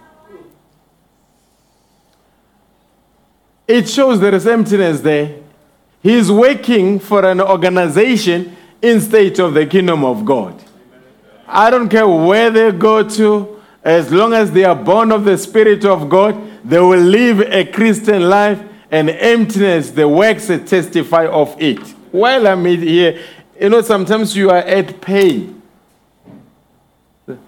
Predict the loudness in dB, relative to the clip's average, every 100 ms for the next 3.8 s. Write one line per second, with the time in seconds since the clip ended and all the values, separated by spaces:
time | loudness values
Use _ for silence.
0 | _ _ 0 0 0 0 2 0 -2 -4
1 | 0 0 -2 -2 -8 -6 -4 -2 0 -2
2 | -2 -2 -2 -4 -4 -8 -6 -4 -6 -2
3 | -2 0 0 0 0 -2 -8